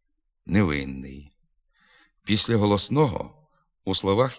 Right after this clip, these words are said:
іншомовного походження «поетичний», а також перед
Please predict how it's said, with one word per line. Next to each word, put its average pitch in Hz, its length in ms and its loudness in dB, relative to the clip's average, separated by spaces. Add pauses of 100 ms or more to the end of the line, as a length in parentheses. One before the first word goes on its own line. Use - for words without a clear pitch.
іншомовного 98 680 -2
походження 71 920 -6 (640)
«поетичний», 98 1160 -2 (500)
а 82 120 -4
також 85 420 -4
перед 73 540 -6